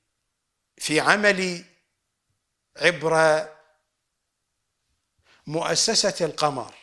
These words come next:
للثقافة والإعلام، هذه المؤسسة التي رفعنا رايتها رمزا، ما هي براية زعامة، ولا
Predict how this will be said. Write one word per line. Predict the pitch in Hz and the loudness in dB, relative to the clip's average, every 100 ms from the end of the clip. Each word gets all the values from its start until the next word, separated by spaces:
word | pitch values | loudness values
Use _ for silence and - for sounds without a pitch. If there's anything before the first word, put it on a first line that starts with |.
| _ _ _ _ _ _ 156 | _ _ _ _ _ _ -6
للثقافة | 147 - 139 156 170 170 151 151 139 | -6 -4 -2 0 0 -2 -8 -8 -8
والإعلام، | 127 123 117 110 135 135 90 - _ _ _ _ _ _ _ _ _ _ _ _ _ _ - | -6 -6 -8 -6 -4 -4 -8 -20 _ _ _ _ _ _ _ _ _ _ _ _ _ _ -4
هذه | 147 151 143 147 143 131 - _ _ _ _ _ _ _ _ _ _ - | -2 -2 -6 -6 -6 -8 -16 _ _ _ _ _ _ _ _ _ _ -6
المؤسسة | 143 139 147 139 - 175 185 170 165 | -4 -4 -4 -4 -2 0 0 -2 -6
التي | 156 190 190 170 147 _ _ _ _ _ _ _ _ _ 139 | -2 -2 -2 -8 -10 _ _ _ _ _ _ _ _ _ -2
رفعنا | 156 208 214 208 190 175 - | 0 2 0 0 0 0 -4
رايتها | 151 170 165 214 214 170 185 180 175 | 0 4 4 4 2 0 2 2 2
رمزا، | 202 202 151 156 131 101 - _ _ _ | 0 0 -2 -2 -2 -8 -20 _ _ _
ما | 139 170 196 | -4 0 0
هي | 208 196 | 0 0
براية | 180 180 175 170 156 | 4 4 4 2 -2
زعامة، | 156 139 135 151 151 139 - 123 110 _ _ _ _ _ _ _ _ _ _ _ _ _ - - - | -6 -2 0 0 -2 -6 -8 -12 -12 _ _ _ _ _ _ _ _ _ _ _ _ _ -20 -20 -10
ولا | 147 202 214 226 233 233 233 | 0 4 4 4 4 0 -4